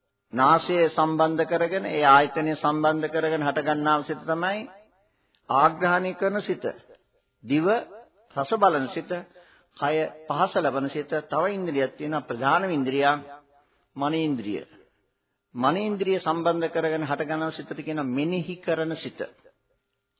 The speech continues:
ඔය සිත් හයම හට ගැනීමේදී ප්‍රධානත්වය දෙන්නේ, මූලිකත්වය දෙන්නේ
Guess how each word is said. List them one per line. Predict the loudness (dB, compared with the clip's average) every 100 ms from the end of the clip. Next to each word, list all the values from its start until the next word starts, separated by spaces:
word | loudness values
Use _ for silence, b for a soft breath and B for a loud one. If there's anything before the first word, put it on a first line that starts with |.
| -2
ඔය | 0
සිත් | 0 -6 -10 -6
හයම | 4 6 6 4
හට | 0 0 0
ගැනීමේදී | -2 -2 -2 -2 -2 -4 -4 -6 -8 -20 _ _ _ _ _ _ _ _ -6
ප්‍රධානත්වය | 0 4 4 4 0 0 0
දෙන්නේ, | 0 -2 -2 -4
මූලිකත්වය | 0 0 0 0 0 0 -4 -2
දෙන්නේ | -2 -2 -4 -4 -6 -8